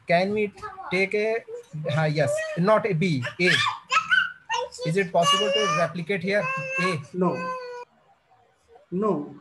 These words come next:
Speaker 2: same partition data will not be replicated here.
Speaker 1: Because, uh, if, uh, one node, say, goes down, so we cannot replicate from there.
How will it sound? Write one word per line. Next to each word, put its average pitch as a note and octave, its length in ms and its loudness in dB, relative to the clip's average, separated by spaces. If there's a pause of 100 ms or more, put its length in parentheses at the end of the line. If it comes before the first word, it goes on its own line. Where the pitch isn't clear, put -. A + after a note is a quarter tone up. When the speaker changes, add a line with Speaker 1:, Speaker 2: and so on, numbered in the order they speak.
(100)
Speaker 2:
same A3 600 2
partition F#3 360 -2
data F3+ 200 -2
will F3 100 -2
not E3+ 180 -4
be E3 80 -4
replicated D3 400 -10
here. B2 200 -10
Speaker 1:
Because, G#3 360 -2
uh, G3 280 0
if, G3 240 -4
uh, G3 380 2 (200)
one F#3 180 -2
node, F#3 240 -4 (160)
say, E3+ 240 -4
goes E3+ 240 -2
down, D#3+ 320 -2
so G3 120 -8
we F#3 140 -6
cannot F#3+ 420 -2
replicate E3 500 -4
from E3+ 280 -2
there. A#2 260 -2